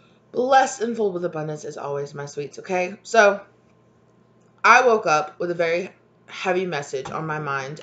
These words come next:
of combating any kind of energy or anyone, whether or not it be, like, an energy, a self-deprecating thought process, uh, intrusive thoughts,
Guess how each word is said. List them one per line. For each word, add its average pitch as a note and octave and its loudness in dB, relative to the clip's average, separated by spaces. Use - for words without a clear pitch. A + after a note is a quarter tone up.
of C#3 0
combating G#3 4
any A#3 -6
kind G3+ -2
of F#3+ -2
energy F3 -2
or C#3+ 2
anyone, D#3+ -4
whether E3+ 4
or - 0
not E3 2
it D#3+ -2
be, E3 -8
like, C#3+ 2
an - -6
energy, G3 -2
a D3 0
self-deprecating E3 0
thought G3+ 4
process, F3+ 0
uh, D#3 2
intrusive E3 -2
thoughts, F#3+ 4